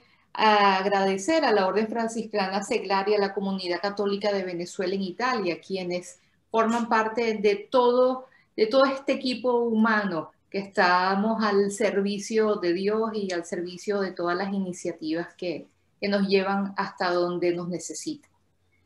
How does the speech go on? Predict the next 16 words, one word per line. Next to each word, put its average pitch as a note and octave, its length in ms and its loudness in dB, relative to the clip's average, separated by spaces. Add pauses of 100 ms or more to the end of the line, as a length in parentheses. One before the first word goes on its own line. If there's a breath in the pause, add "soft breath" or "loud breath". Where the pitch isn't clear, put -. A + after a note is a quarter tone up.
(340)
Y B3 200 0
quiero B3 180 6
hablarles C#4 380 4
de G#3 580 2
Alfredo G#3 640 4
Gómez G3 280 0
Bolívar, B3+ 340 0
porque A#3+ 180 -2
Alfredo G#3 400 0
Gómez A#3+ 520 -2
es G#3+ 200 0
una A3 240 0
persona B3 380 -2
que C4+ 100 -2
se A3+ 180 0
unió A#3+ 440 0